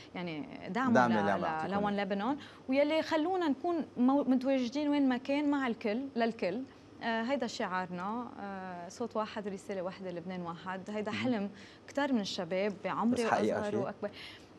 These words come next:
Speaker 1: آه، منه حقيقة هلأ، بس
Speaker 2: آه.
Speaker 1: عم نطمح نوصل له، وبفتكر إنه بلشنا ن-، يعني س-، نحن على ال-، على الخط
Speaker 2: على الخط.
Speaker 1: ال-، على
Speaker 2: إن شاء
Speaker 1: الخط
Speaker 2: الله.
Speaker 1: الصحيح.
Speaker 2: إن شاء الله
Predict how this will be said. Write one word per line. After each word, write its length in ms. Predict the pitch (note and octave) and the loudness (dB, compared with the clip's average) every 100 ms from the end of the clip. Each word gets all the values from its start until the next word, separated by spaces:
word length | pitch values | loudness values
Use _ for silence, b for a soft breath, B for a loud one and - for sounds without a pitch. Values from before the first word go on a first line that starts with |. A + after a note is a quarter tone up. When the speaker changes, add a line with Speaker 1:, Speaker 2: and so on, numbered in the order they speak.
| - | 0
Speaker 1:
آه، 220 | A#3+ A#3 | 2 4
منه 300 | A#3 D#4 E4 | 4 2 0
حقيقة 320 | D4 C#4+ G3+ | 2 4 4
هلأ، 420 | G3+ C4 E4 - | 2 2 0 0
بس 140 | G#3 G#3 | -2 0
Speaker 2:
آه. 100 | G#3 | 2
Speaker 1:
عم 120 | A3 | 2
نطمح 400 | D4+ D4 C#4 - | 2 2 -2 0
نوصل 380 | B3 A#3+ C4+ C#4 | 0 0 0 2
له، 80 | D4 | 2
وبفتكر 580 | A#3+ B3+ - F#4+ G4+ | 2 -2 -4 -2 0
إنه 420 | C4 C4 C4+ C4+ - A3+ | 2 4 4 2 0 0
بلشنا 500 | B3 C4+ E4 D4 C#4 | 2 2 0 0 0
ن-، 100 | C4 - | -2 -4
يعني 200 | G#3+ A3+ | -2 -2
س-، 100 | - - - - - | -4 -14 -20 -10 -4
نحن 200 | C4+ D4+ | -2 0
على 260 | A#3 G#3+ A3+ | 0 2 2
ال-، 260 | A3 G3 | 0 -2
على 140 | - A#3 | -4 -4
الخط 160 | - | 2
Speaker 2:
على 60 | A3+ | 2
الخط. 140 | G#3+ | 4
Speaker 1:
ال-، 220 | A3 F#3+ D#3 | 0 0 -2
على 220 | E3 A3+ | 0 2
Speaker 2:
إن 60 | |
شاء 140 | - B3 | 6 6
Speaker 1:
الخط 100 | E3 | 8
Speaker 2:
الله. 240 | G3 F3+ F3 | 4 0 -4
Speaker 1:
الصحيح. 400 | - B3 F#3+ - - | -4 -6 -6 -4 -2
Speaker 2:
إن 60 | |
شاء 180 | B2 E3+ | 6 8
الله 120 | B2+ | 8